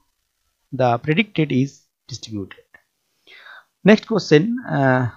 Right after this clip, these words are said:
there are the question I D. Uh, question I D is five forty-four. Five forty-four, definitely this question is very lengthy, and, uh, sometimes their online exam, they are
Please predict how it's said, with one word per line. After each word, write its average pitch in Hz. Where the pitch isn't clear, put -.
there 131
are 120
the 120
question 170
I 127
D. 170
Uh, 131
question 190
I 170
D 160
is 151
five 202
forty-four. 143
Five 202
forty-four, 170
definitely 143
this 131
question 139
is 127
very 127
lengthy, 139
and, 117
uh, 117
sometimes 127
their 123
online 127
exam, 127
they 120
are 123